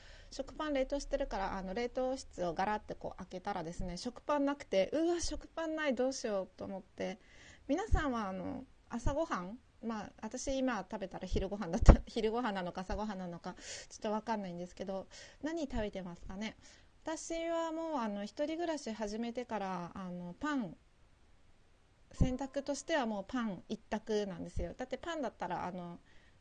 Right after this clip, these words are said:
電子レンジでね、チンっていうか、パン焼いて、で、牛乳だけあれば、それで立派な、まあ、立派じゃないけど、<laughs> 普通に朝食として成り立つじゃないですか。でも、あの、和食ご飯、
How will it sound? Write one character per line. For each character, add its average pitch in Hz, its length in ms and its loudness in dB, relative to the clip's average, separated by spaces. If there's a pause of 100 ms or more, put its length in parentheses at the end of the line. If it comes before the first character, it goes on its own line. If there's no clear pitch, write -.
(140)
電 240 280 0
子 254 100 -2
レ 240 100 0
ン 226 60 -2
ジ 190 60 -6
で 180 100 -6
ね、 233 280 -4 (380)
チ 220 160 -4
ン 185 100 -2
っ - 20 -12
て - 100 -10
い - 120 -8
う - 40 -10
か、 - 240 -8
パ 208 220 -6
ン 170 80 -6
焼 196 180 -2
い 202 40 -8
て、 370 340 0
で、 277 340 2
牛 233 240 0
乳 240 160 -2
だ 247 100 -2
け 233 380 -4
あ 240 120 -6
れ 214 100 -2
ば、 170 240 -4 (500)
そ - 140 -4
れ 240 120 2
で 233 380 2
立 226 180 0
派 226 120 -2
な、 214 340 -2
ま 190 220 -6
あ、 - 80 -10 (160)
立 202 240 -4
派 220 120 0
じ 247 80 0
ゃ 285 40 4
な 277 120 4
い 247 60 2
け - 180 12
ど、 240 220 12 (160)
<laughs> - 140 -10
普 - 80 -10
通 285 180 2
に 285 140 4
朝 269 180 2
食 277 240 -4
と 269 140 -2
し - 100 -4
て 240 140 2
成 220 100 0
り 220 80 0
立 247 260 -2
つ - 20 0
じ 180 60 -2
ゃ 175 40 -2
な 175 140 -6
い 165 40 -6
で 170 120 -2
す - 100 6
か。 175 180 0 (760)
で 262 140 8
も、 254 320 4
あ 208 120 2
の、 196 160 0
和 240 100 2
食 339 400 0
ご 226 100 0
飯、 247 240 -2